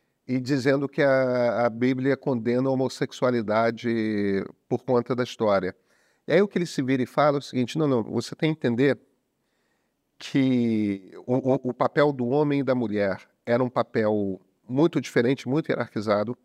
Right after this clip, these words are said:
na, nessa época. O homem era mais importante que a mulher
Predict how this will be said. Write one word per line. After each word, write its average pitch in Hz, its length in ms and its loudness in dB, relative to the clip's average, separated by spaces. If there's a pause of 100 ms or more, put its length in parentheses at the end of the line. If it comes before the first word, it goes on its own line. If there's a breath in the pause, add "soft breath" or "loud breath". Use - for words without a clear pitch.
(100)
na, 92 1040 0 (480)
nessa 104 280 -2
época. 104 460 -2
O 120 120 -6
homem 139 320 0 (180)
era 147 300 4
mais 120 220 0
importante 107 540 -4
que - 60 -8
a 110 60 0
mulher 101 340 0